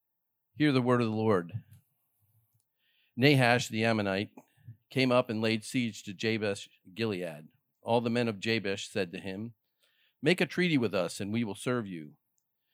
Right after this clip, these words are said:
Nahash the Ammonite replied, "I'll make one with you on this condition, that I gouge out everyone's right eye and humiliate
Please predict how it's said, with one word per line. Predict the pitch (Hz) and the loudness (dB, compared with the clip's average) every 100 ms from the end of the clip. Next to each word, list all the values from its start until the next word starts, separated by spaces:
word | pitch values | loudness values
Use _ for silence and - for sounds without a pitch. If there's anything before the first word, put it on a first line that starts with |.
| _ - | _ -2
Nahash | 117 117 127 120 | 0 4 2 0
the | 107 110 | -2 -2
Ammonite | 113 110 113 - | 0 0 -2 -4
replied, | 101 110 101 107 117 117 _ _ _ - | -8 -2 2 2 0 -10 _ _ _ -2
"I'll | 180 | 2
make | 170 131 | 4 2
one | 120 120 113 | 2 0 0
with | 104 110 | -4 -2
you | 110 123 127 120 _ | 0 0 -2 -8 _
on | - 107 | -6 -4
this | 107 131 | -2 -2
condition, | - 120 120 117 82 69 _ _ _ _ - | -2 0 0 -2 -8 -12 _ _ _ _ -2
that | 98 | 2
I | 101 | 2
gouge | 95 131 143 127 | 4 4 4 2
out | 120 123 | 0 0
everyone's | 123 135 127 123 117 | 0 0 0 0 -2
right | 107 127 127 | 2 2 4
eye | 104 101 104 107 | 2 2 -2 -10
and | 95 95 | -12 -8
humiliate | 110 113 127 98 98 98 | -4 -2 0 -2 -4 -8